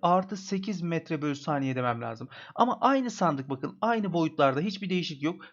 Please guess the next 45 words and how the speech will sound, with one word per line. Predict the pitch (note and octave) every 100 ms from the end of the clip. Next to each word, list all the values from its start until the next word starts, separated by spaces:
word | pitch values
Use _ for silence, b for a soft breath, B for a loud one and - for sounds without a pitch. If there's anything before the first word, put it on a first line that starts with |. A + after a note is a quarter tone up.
| _
Bu | B3
sefer | C4 B3
ivmesi | - A3+ A3+ A3+
bu | G#3+
tarafa | A#3+ G#3 F#3+
doğru | G3
olsun | F#3+ A#3+
ve | A3+
sekiz | A3+ A3+ - A#3
metre | A3+ G3 G3 D#3
bölü | D3+
saniye | C#3+ D3+ C3+ C3+
kare | C3+ C3
olsun | B2 -
yine. | C3 D3 A3+ B B
E | E3
yine | F3 B3+ G#3
bakın | G3 F#3 -
aynı | G3 F#3
şey | F#3+
aslında | D#3 F3+
sekize | - F#3+ F#3
sekiz | G3 - F#3+ A3+ A3+ B B
ama | F3+ A3
siz | A3+ A3+ A3 - _
şu | - - C#4+
sandığın | C#4 A#3+ G3+ F#3 F3+ -
ivmesini | F3+ F3+ F3+ E3+
hesaplar | E3 F3+ F#3+
yani | F#3 D3 C3+
gösterirken | C#3 D#3 D#3 F#3 A3+ F#3+ D3+
sayısal | C3 C3+ C3 D3
olarak | G3+
şunu | - F#3
şöyle | F#3+ F#3
demeniz | D#3 B2+
lazım. | A#2+ B2 -
Eksi | E3 E3+ - A#3 A3+ B
sekiz | - - E3+ F3+ D#3+
metre | D#3 D3+ D#3
bölü | C#3 C3+
saniye | C3+ D3+ C3+ C3 B2
kare | C3 B2+
demeniz | A#2+ A#2 A#2+
lazım. | A2+ B2